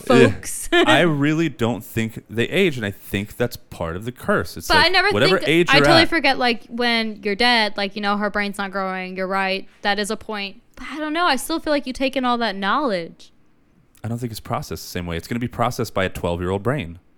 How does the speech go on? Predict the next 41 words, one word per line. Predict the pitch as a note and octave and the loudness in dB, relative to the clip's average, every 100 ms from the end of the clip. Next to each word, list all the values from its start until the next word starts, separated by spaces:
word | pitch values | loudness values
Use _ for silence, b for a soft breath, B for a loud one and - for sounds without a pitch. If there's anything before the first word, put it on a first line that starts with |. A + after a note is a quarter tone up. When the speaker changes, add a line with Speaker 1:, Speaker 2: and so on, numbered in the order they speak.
| _ | _
Speaker 2:
And | A3+ A3 | -4 0
then, | G3 G3 G3 - | 0 0 -6 -10
do | G3+ | -8
you | F3+ | -6
forget | F3+ F3 F#3 | -6 -4 -2
about | B3+ D#4 | 0 2
it, | G4 D#4 | 0 0
or | A#3+ | -4
is | A3 | -6
it | |
still | - C4+ C#4 | -6 -4 -2
in | D#4+ | -2
there? | G#3 F3+ | -4 -4
Speaker 1:
It's | D3+ - | -6 -8
just | D3 | -6
you | D#3+ | -4
don't | C#3+ | -4
know | B2 | -4
how | C3 B2 | -4 -6
to, | - | -6
you | G#2+ | -4
don't | C#3 | -4
know | B2 | -4
what | F#2 C3 | -4 -6
to | - | -6
do | F2 E2 | -8 -6
with | E2 | -6
it. | |
You're | F2+ | -4
not | A#2 G2+ | -6 -6
growing | G#2 G#2+ A#2+ G#2 | 0 0 0 -4
or | |
learning | F2+ G#2 B2+ F#2+ | -4 -4 -4 -6
or | |
doing | F2+ A#2+ B2+ | -6 -6 -6
anything. | F2 E2 F2 | -8 -8 -8
You're | F2+ | -8
just | G#2 - | -8 -12
stuck | - A2 - | -6 -6 -4
at | F#2 F#2 | -4 -4
twelve. | - F#2 E2 | -4 -4 -4